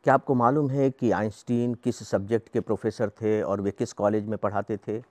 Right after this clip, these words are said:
वे फिजिक्स के प्रोफेसर थे और अमेरिका के प्रिंसटन यूनिवर्सिटी में पढ़ाया करते थे। एनुअल एग्जाम के लिए उन्होंने पेपर सेट किया,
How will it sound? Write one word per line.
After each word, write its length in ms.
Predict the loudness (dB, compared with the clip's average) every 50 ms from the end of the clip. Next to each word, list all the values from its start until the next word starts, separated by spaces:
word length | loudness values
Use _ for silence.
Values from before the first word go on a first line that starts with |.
| _ _ _ 0
वे 120 | 2 2 2
फिजिक्स 440 | 2 0 -4 -2 -4 -4 -6 -6
के 100 | -6 -4
प्रोफेसर 500 | -4 -2 -2 -4 -2 -4 -2 0 0 -2
थे 260 | -2 -2 -2 0 2 2
और 160 | 2 2 2
अमेरिका 420 | 2 2 0 0 -2 -2 -6 -6
के 140 | -6 -6 -8
प्रिंसटन 600 | -6 -4 -4 -4 -6 -8 -8 -8 -6 -6 -6 -6 -6
यूनिवर्सिटी 640 | -4 -4 -4 -2 -4 -4 -4 -6 -10 -8 -6 -6
में 120 | -6 -6 -6
पढ़ाया 360 | -6 -6 -4 -4 -4 -4 -4
करते 340 | -4 -6 -10 -8 -10 -12 -12 _ -18
थे। 60 | -20 -20 _ _ _ _ _ _ 2
एनुअल 340 | 4 6 8 8 8 8 6
एग्जाम 360 | 4 4 4 4 4 4 2
के 140 | 0 0 0
लिए 180 | 0 2 2
उन्होंने 260 | 0 0 0 -2 -2
पेपर 340 | -2 -2 -2 -2 2 2 0
सेट 280 | 0 2 -2 -4 -4 -4
किया, 380 | -6 -4 -4 -2 -4 -4 -6